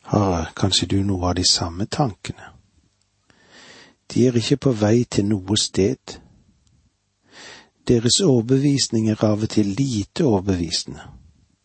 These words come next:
Og hva skjer da? Jo, de marsjerer hensiktsløs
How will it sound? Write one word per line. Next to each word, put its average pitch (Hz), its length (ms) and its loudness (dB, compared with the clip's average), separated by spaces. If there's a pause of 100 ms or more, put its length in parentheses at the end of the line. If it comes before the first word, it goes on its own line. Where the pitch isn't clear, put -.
(560)
Og 98 160 -6
hva 107 160 0
skjer 135 240 2
da? 165 140 0 (1200)
Jo, 120 380 0 (240)
de 120 100 4
marsjerer 117 720 2 (340)
hensiktsløs - 1300 0